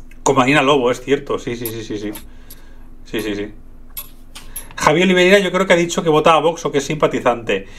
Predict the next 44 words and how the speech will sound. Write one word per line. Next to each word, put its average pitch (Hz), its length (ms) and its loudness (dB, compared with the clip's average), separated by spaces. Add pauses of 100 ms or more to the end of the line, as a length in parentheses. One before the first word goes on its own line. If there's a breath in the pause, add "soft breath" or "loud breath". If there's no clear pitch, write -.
(240 loud breath)
Eso 175 240 8
he 269 40 8
leído, 196 420 6
pero 143 160 4
como 143 200 4
no 170 80 6
lo 208 60 8
he - 20 8
podido 220 280 8
confirmar, 185 440 2
no 196 120 0
quería 175 200 4
mencionarlo. 165 760 2 (840 soft breath)
Eh, 139 480 6
pero 131 160 4
sí, 160 180 2
eso 156 160 4
he 175 40 2
leído, 135 520 4 (100)
que 113 260 2
Javier 110 240 2
Oliveira 117 420 4
es 113 80 2
de 107 300 2
o, 104 100 2
o 101 340 0
vota 98 200 -2
a - 20 0
Vox 113 420 0
o 104 60 -2
no 95 100 -4
sé 101 100 -4
qué. 101 160 -4 (600 loud breath)
¿Qué 101 120 -4
dices? - 440 -4 (560)
Ya - 80 -8
está - 200 -2
claro, 104 480 0
Dross, 127 320 -2
por, 101 340 -4
para 101 140 0
dónde 101 180 -2
tiras, 101 340 -4
¿no? - 160 -8